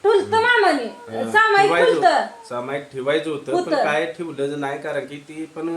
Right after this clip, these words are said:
Speaker 2: वारलं त्या फ्रेंड मध्ये.
Speaker 1: ती जाऊ द्या सगळं, ती सोडून जाऊ द्या. ती काय, मी काय म्हणते, ठरलं तसं ती सामायिक ठेवायचं होतं. तसं झालं का?
Speaker 2: कायच नाही झालं. सामायिक मध्ये कायच नाही.
Speaker 1: मग सामायिक मध्ये तुम्ही जर राहत असाल, तर आम्ही कुठे जायचं?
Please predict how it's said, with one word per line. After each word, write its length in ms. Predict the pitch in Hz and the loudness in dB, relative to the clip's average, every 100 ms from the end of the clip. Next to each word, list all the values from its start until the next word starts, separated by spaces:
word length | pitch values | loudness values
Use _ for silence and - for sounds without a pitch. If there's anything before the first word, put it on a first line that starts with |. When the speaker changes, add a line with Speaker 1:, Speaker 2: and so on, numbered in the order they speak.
| 170 160 165 165 | -6 -8 -10 -10
Speaker 2:
वारलं 420 | 156 175 - 113 110 | -2 -2 -2 -4 -8
त्या 240 | 113 104 98 90 92 - - _ - | -6 -8 -10 -16 -20 -20 -20 _ -6
फ्रेंड 220 | 135 113 | -6 -4
मध्ये. 320 | 110 - 427 | -8 0 2
Speaker 1:
ती 200 | 508 494 427 | 2 -2 0
जाऊ 240 | 427 440 | 2 2
द्या 160 | 381 359 | 4 2
सगळं, 500 | 392 349 294 294 330 | 2 0 0 0 0
ती 160 | 320 | -2
सोडून 300 | 294 - 294 | -8 -6 -6
जाऊ 120 | 285 240 | -6 -6
द्या. 240 | - - 220 - | -8 -12 -14 -2
ती 100 | 440 | 0
काय, 220 | 440 370 | 2 2
मी 160 | 359 508 | 2 2
काय 240 | 523 494 | 2 2
म्हणते, 400 | 453 311 262 254 339 - | 0 -4 -4 -2 -2 -2
ठरलं 280 | 349 311 311 | -2 2 2
तसं 340 | 330 359 370 381 | 2 0 0 -2
ती 180 | 381 | -2
सामायिक 400 | 370 440 381 330 320 | 2 2 4 2 0
ठेवायचं 320 | 330 320 302 | 2 2 2
होतं. 160 | 302 - - - _ - | -4 -6 -6 -14 _ -4
तसं 160 | 359 392 | -2 2
झालं 300 | 466 494 440 | 2 4 6
का? 280 | 427 392 381 - - | 6 2 -2 -8 -2
Speaker 2:
कायच 280 | - 170 | 0 0
नाही 280 | 160 113 107 | -4 -6 -8
झालं. 260 | 110 98 95 | -10 -12 -14
सामायिक 420 | - 123 135 131 | -14 -10 -10 -10
मध्ये 220 | 135 127 | -10 -12
कायच 240 | 120 110 104 | -6 -6 -6
नाही. 280 | 92 - - | -12 -18 -12
Speaker 1:
मग 120 | 294 | -10
सामायिक 460 | 311 - 339 427 427 | -4 0 4 4 2
मध्ये 280 | 494 508 508 | 2 2 4
तुम्ही 220 | 480 508 | 4 4
जर 260 | 440 466 415 | 4 4 4
राहत 420 | 427 440 415 403 | 4 4 4 4
असाल, 320 | 403 339 349 - - _ _ _ | 4 2 2 -4 -18 _ _ _
तर 60 | 381 | 4
आम्ही 260 | 453 480 | 4 2
कुठे 180 | 494 508 | 2 2
जायचं? 500 | 494 359 285 226 | 4 4 4 0